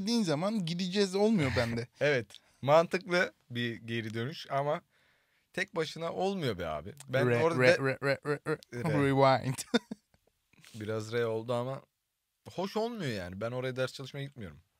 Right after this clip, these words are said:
Speaker 2: Gerçi eskiden yapardık, böyle ortama girerdik fakat. Ee,
Speaker 1: Aa, bak, bak, şimdi şunun sesini şöyle böyle.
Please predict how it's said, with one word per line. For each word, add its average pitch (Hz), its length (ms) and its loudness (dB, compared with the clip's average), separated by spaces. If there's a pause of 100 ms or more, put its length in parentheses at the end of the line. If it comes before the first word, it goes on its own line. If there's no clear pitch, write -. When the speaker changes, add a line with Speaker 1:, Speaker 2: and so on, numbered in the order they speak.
(100)
Speaker 2:
Gerçi 135 280 -8
eskiden 139 320 -8
yapardık, 135 540 -2
böyle 104 160 -6
ortama 110 360 -8
girerdik 110 440 -6
fakat. - 340 -16 (1040)
Ee, 113 40 -12 (300)
Speaker 1:
Aa, 160 300 -10
bak, - 200 -12
bak, - 180 -14
şimdi 156 260 -8
şunun 156 260 -8
sesini 151 440 -10
şöyle 151 340 -10
böyle. 147 200 -12